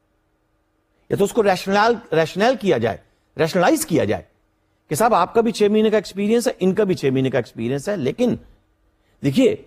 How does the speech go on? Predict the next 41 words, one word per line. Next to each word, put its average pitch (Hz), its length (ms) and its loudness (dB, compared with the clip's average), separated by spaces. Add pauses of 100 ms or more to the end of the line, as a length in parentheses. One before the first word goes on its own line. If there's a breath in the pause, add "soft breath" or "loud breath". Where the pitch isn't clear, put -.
(1120)
ان 214 180 2
کی 339 120 4
people 214 320 2
skills - 440 -2 (760)
آپ 170 280 0
کی 180 80 -8
people 151 280 -2
skill 156 220 -2
سے - 120 0
بہتر 214 300 0
ہیں، 131 80 -2 (840)
تو 139 120 -2
ہم 175 80 2
ان 160 100 2
کو 151 100 0
ایک 147 160 2
ہزار 131 220 2
روپیہ 120 240 0
زیادہ 117 280 -2
دے 107 140 -2
رہے 78 120 -14
ہیں۔ 76 80 -20 (560)
So 359 100 0
you 269 140 4
will 160 160 2 (100)
feel, 139 160 0 (1000)
"All - 100 -2
right, - 220 -4 (420)
I 101 60 -4 (100)
think 185 80 -2 (680)
I 214 140 2
need 185 160 2
to 135 160 2
learn 185 200 0 (1000)
and 110 100 -2
be 139 200 2
more 214 180 0
interactive 143 540 -2 (680)
and 117 140 2
more 151 320 -2
extrovert 110 540 -4